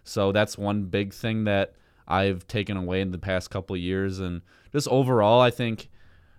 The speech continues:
the coaches just give us so much confidence. You know, you come in as a f-, a freshman, like, oh, you don't know where you are. I mean, you're redshirting, you're not really gonna play.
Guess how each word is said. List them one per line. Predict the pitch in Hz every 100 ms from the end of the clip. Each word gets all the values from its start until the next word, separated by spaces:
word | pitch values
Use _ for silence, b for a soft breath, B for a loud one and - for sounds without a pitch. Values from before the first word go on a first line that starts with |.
| -
the | 120
coaches | 175 185 156
just | 117 -
give | 98
us | 92
so | 104
much | 92 90
confidence. | - 87 90 87 90 -
You | 95
know, | 95
you | 101
come | 127 120
in | 117
as | 98
a |
f-, | 95 -
a | 101 95
freshman, | - 92 - 98 98
like, | 95 95
oh, | 104 101
you | 101
don't | 98
know | 101
where | 98 101
you | 98 92
are. | 95 95 95 98 - _ 98
I | 101
mean, | 101 104
you're | 98
redshirting, | 95 98 - 107 101 101
you're | 98
not | 95 98
really | 98
gonna | 95 90
play. | - 92 92 92 87